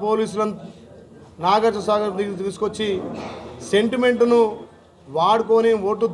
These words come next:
దండుకోవాలని చూసిరు కాబట్టి ఆ విషయంలో రేవంత్ రెడ్డి గారు మాట్లాడిన మాటలు తప్ప ఆయన ఎవరిని ఉద్దేశించి మాట్లాడలేదు. గతంలో ము-, ముఖ్యమంత్రి మాట్లా-, గతంలో కేసీఆర్ మాట్లాడిన మాటలు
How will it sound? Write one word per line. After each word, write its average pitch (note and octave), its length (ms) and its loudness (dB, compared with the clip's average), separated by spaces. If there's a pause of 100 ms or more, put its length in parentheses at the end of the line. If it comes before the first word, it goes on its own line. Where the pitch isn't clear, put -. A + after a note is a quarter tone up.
దండుకోవాలని A3 580 2
చూసిరు G3 320 -4
కాబట్టి G3 360 0 (840)
ఆ - 20 4 (160)
విషయంలో A#3 340 4 (120)
రేవంత్ G#3 280 -4
రెడ్డి G3+ 200 0
గారు G3 200 -4
మాట్లాడిన F#3 380 -2 (100)
మాటలు F#3 320 -2
తప్ప E3+ 160 0 (800)
ఆయన E3 120 -4 (100)
ఎవరిని G3 320 0
ఉద్దేశించి F3+ 420 -2 (100)
మాట్లాడలేదు. F3+ 500 0 (680)
గతంలో A#3+ 360 4 (140)
ము-, A3 180 0
ముఖ్యమంత్రి A3+ 460 2 (100)
మాట్లా-, G#3 360 -2
గతంలో A3 360 2 (800)
కేసీఆర్ A#3+ 440 4 (120)
మాట్లాడిన A3 380 -2 (100)
మాటలు G#3+ 260 0